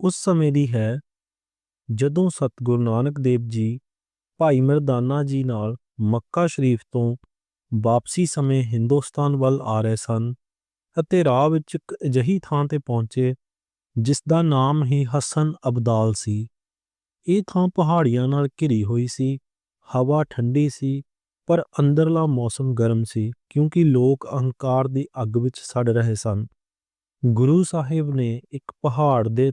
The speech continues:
ਤਲੇ ਹੇਠਾਂ ਆਪਣਾ ਡੇਰਾ ਲਗਾਇਆ ਤੇ ਉਹ ਉੱਥੇ ਹੀ ਇੱਕ ਛੋਟੀ ਝਾੜੀ ਦੇ ਹੇਠਾਂ ਬੈਠ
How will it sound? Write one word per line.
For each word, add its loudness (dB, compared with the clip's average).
ਤਲੇ 2
ਹੇਠਾਂ 0
ਆਪਣਾ -2
ਡੇਰਾ 2
ਲਗਾਇਆ 0
ਤੇ 2
ਉਹ 2
ਉੱਥੇ -2
ਹੀ 2
ਇੱਕ -10
ਛੋਟੀ 0
ਝਾੜੀ 0
ਦੇ 2
ਹੇਠਾਂ -2
ਬੈਠ 0